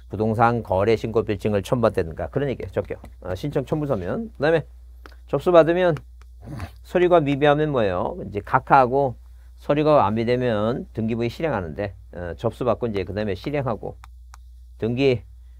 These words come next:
예, 완료되면, 완료되면, 예, 누구한테 그 등기 권리자한테 등기표 정보, 한번 집문서 옛날로 따지면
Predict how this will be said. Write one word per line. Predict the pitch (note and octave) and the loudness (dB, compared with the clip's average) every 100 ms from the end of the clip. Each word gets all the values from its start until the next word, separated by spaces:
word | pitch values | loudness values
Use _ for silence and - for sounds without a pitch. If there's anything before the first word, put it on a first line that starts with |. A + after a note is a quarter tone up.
| - | -8
예, | F#2+ F#2+ F#2 D#2 | -4 -2 -4 -2
완료되면, | F#2 A2+ B2 A#2 G#2+ G#2+ A#2 F#2+ G2 B2 - | 0 2 2 2 0 0 -2 -2 -4 -6 -8
완료되면, | F2+ G#2 A2 F2+ F2 A#2+ G#2 - - - - - - | -6 -2 -2 -4 -4 -4 -6 -12 -20 -20 -20 -20 -12
예, | E2+ | -12
누구한테 | F2+ A#2 B2+ A2+ C3 G2+ F#2+ - - - - | -6 0 0 2 0 0 -2 -4 -6 -12 -10
그 | - G2+ F#2 | -4 -2 -2
등기 | B2+ B2+ | -2 0
권리자한테 | C#3 A#2 A2 G#2 F2+ G#2+ | 2 2 4 0 0 -2
등기표 | C3 B2+ C#3+ | 0 0 0
정보, | C#3+ A2+ F#2+ E2 | 0 0 -2 -2
한번 | E3+ G#3+ G3+ | -2 0 -2
집문서 | C3+ C3+ D#3+ D#3 | -2 -2 0 0
옛날로 | F#2 A2 F#2+ | 0 0 -2
따지면 | - D2 C2+ | -4 -10 -10